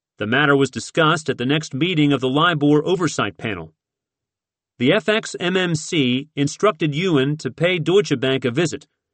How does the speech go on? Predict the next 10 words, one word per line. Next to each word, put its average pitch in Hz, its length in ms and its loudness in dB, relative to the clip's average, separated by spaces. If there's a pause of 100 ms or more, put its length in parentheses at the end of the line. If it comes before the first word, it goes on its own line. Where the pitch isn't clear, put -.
(280)
so 113 220 -4
he 147 140 4
did, 147 340 2 (440)
marching 160 440 0
over 160 340 4
to 143 160 -4
its 127 160 -8
tan 170 440 -4
brick 156 280 -4
building. 151 460 -2